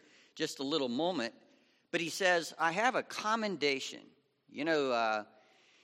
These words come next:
so, uh, the last week, the church got no commendation, just went right and said, "I have a complaint against you." But this is, this is really a good church.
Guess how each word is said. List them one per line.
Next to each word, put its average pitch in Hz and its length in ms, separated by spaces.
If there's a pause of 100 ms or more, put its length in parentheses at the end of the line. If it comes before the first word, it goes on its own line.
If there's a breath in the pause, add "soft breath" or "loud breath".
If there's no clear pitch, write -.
(180 soft breath)
so, - 200
uh, 127 300 (160)
the 101 160
last 175 420
week, 127 320
the 113 60
church - 340
got 143 220
no 170 180
commendation, 123 880
just 143 220
went 131 200
right 131 400
and 117 120
said, 131 180
"I 185 80
have 269 100
a 135 60
complaint 185 560
against 104 460
you." 87 80
But - 160
this - 240
is, 147 100 (360 loud breath)
this 302 180
is 147 180
really 233 320
a 101 140 (120)
good 202 460
church. - 640